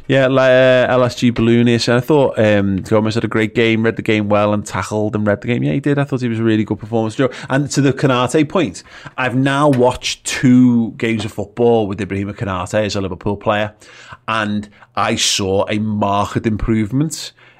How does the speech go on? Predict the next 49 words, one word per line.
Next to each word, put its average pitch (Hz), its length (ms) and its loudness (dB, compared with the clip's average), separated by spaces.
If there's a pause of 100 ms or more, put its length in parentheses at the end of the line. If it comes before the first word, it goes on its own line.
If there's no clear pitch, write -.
(120)
in 113 140 -2
his 104 160 -4
all-round 104 840 -2
fit - 520 -10 (640)
just - 440 0
from 123 420 -2 (100)
between, 117 420 0
from 107 200 -2
one 117 240 2
game 110 260 -2
to 101 120 -10
the 110 100 -4
next, - 480 -6 (240)
and 110 180 -4
that's 104 280 -4
the 123 80 -4
point 113 280 0
on 113 120 -4
that 107 160 -2
as 107 120 0
well. 107 240 2
And 120 140 0
it 139 240 -2
was 120 100 2
a 123 60 2
comment 120 300 0
made 95 180 -2
earlier 92 320 -4
on, 90 160 -6
I 92 40 -8
think 101 100 -4
it 101 40 -6
was 107 120 -4
Scott - 260 -4
Hawkes 85 300 -8
made 98 160 -6
it 95 100 -8
pre-game 90 500 -8
about, 92 220 -6
like, 90 180 -6 (300)
you 107 100 -12
don't 101 220 -4
spend 95 260 -4
thirty-six 90 400 -4
million 90 220 -6
pounds 90 340 -4
on 98 120 -4
a 98 40 -8
defender 98 560 -2